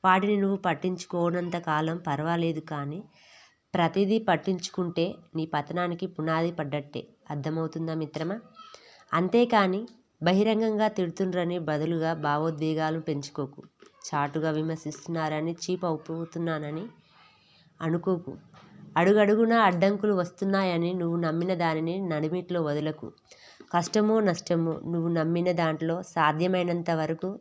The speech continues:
సాధించడానికే ట్రై చేయి. గుర్తుపెట్టుకో, నువ్వు చేసే పనిలో ఎవరికీ హాని లేకపోయినా పది మంది నీ గురించి విమర్శిస్తున్నారంటే ఖచ్చితంగా నీ ఎదుగుదల మొదలైనట్లే.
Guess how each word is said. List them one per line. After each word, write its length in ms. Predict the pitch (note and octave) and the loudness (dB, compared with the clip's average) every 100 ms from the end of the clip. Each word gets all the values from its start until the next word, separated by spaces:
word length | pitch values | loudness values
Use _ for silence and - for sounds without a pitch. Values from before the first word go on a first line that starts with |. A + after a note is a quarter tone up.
| - | -6
సాధించడానికే 840 | F3 D3+ D#3 F3+ G3 F3+ E3+ E3 F#3+ | 0 2 2 2 2 4 2 0 -2
ట్రై 240 | E3+ D3 | 2 0
చేయి. 320 | C#3+ D3+ C3 _ _ - - - _ F3+ | 0 -6 -8 _ _ -20 -20 -20 _ -4
గుర్తుపెట్టుకో, 720 | F#3 G#3+ G#3 F#3+ F#3 E3+ - - _ _ - _ - | 2 2 4 2 0 -4 -8 -12 _ _ -20 _ -6
నువ్వు 200 | F3+ G3 G#3 G3+ | 2 2 4 4
చేసే 280 | F#3+ A#3 | 6 6
పనిలో 480 | A#3 G#3 G3 G#3 G#3+ | 6 6 6 4 4
ఎవరికీ 560 | G#3 E3 D#3+ F#3 F#3+ A#3 | 6 4 6 2 4 2
హాని 360 | G3 F3+ F3+ | 4 4 4
లేకపోయినా 720 | G3 F3+ F3 F#3 F3 E3+ F3 F#3+ | 4 4 2 -2 0 0 2 0
పది 280 | F3 D#3+ | 0 2
మంది 300 | F#3 G#3 A3 | 4 4 4
నీ 200 | A3+ G3 F3+ | 4 4 4
గురించి 380 | F3+ F3+ - F3+ | 0 0 -2 -2
విమర్శిస్తున్నారంటే 1040 | E3 F3 E3+ F#3 - F#3 F3+ F3 D#3+ E3 | 0 -2 -2 -6 -4 -2 0 0 0 -2
ఖచ్చితంగా 680 | E3+ - D3 - E3+ F3+ F#3 | -4 -6 -8 -4 -2 -2 0
నీ 280 | F3 D3+ C#3+ | -2 -2 -2
ఎదుగుదల 500 | C#3+ D#3 E3+ D#3+ D#3+ | -2 -4 -2 -2 -2
మొదలైనట్లే. 720 | D#3+ C#3+ D#3 D3+ D3 - | -2 -2 -2 -2 -4 -8